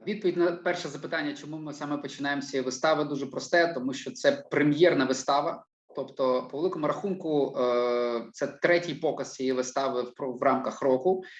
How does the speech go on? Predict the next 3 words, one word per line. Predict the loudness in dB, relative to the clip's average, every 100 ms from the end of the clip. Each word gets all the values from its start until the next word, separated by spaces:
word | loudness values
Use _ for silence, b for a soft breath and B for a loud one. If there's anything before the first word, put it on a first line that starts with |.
| B B B B B
Ем, | 0 4 4 4 2 0 -4 -6
вистава | -4 4 6 8
дійсно | 6 4 4 4 4 2